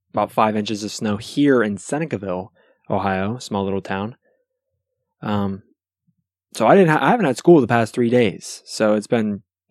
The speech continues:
really nice, but it's also really scaring me because I don't know what's coming next week. I don't know what to expect with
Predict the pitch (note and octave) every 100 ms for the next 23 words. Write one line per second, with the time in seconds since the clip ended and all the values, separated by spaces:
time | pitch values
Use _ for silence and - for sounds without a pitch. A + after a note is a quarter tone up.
0 | _ _ _ _ C3 D#3 D3 C3+ D3+ -
1 | A2 G#2+ E3 E3+ E3+ C#3 - _ _ _
2 | _ _ _ - C3+ A#2+ - - - C3
3 | B2 A2+ G#2 F#2 E2+ _ A2+ G2+ - G2+
4 | G2+ G2 F2+ - _ _ A#2 A#2+ - A#2
5 | A2 G#2+ - C3 A2+ A2 G#2 G2 - G#2+
6 | F#2 - _ _ _ _ _ _ - A2
7 | A2+ A2+ A2+ G#2+ G#2 A2 G#2+ A2+ G#2 -
8 | - G#2+ G2+ - G#2+ -